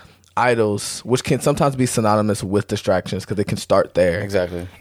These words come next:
Speaker 1: And, like, ultimately allowing these things to substitute God's role in your life.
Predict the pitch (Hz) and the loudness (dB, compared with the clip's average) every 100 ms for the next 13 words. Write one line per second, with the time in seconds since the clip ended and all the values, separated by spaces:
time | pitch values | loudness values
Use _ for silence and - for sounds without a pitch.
0 | - 113 110 107 104 101 113 - 110 98 | -4 0 2 2 0 0 -4 -2 0 0
1 | - - 113 120 120 101 113 113 110 92 | -4 -4 -2 -2 -2 -2 0 0 -2 0
2 | 104 107 107 107 107 110 104 104 104 - | 2 2 2 0 -4 -4 -2 -2 -4 -6
3 | 110 104 117 - 113 - 104 - 104 101 | -6 0 0 0 -2 -4 -4 2 2 2
4 | 95 98 92 92 95 104 - - - | 2 0 0 -2 -6 -6 -8 -8 -12